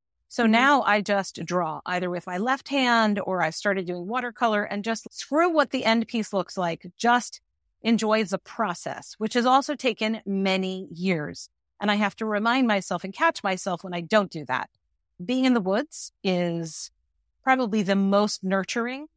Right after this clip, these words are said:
Speaker 1: for me.
Speaker 2: Mm-hmm.
Speaker 1: Getting enough sleep, not a joke. I've written
Speaker 2: No,
Speaker 1: about
Speaker 2: it's really
Speaker 1: this.
Speaker 2: important.
Speaker 1: If I don't get enough sleep,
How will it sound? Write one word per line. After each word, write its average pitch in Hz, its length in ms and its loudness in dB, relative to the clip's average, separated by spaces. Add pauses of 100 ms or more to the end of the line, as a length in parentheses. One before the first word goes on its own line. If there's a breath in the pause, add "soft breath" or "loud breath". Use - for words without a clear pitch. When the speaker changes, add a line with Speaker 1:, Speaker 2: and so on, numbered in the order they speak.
Speaker 1:
for - 180 0
me. 285 300 0 (500)
Speaker 2:
Mm-hmm. 226 280 -6 (240)
Speaker 1:
Getting 233 300 2
enough 208 200 2
sleep, 262 520 -6 (640)
not 262 260 4
a 294 60 0
joke. 170 300 -2 (400)
I've 196 240 0
written 311 220 4
Speaker 2:
No, 302 60 4
Speaker 1:
about 170 260 0
Speaker 2:
it's - 20 -
really 170 140 0
Speaker 1:
this. 165 100 -4
Speaker 2:
important. 196 520 -10
Speaker 1:
If 226 220 2
I 208 140 6
don't 226 400 0
get 202 160 2
enough 185 280 0
sleep, 170 400 -6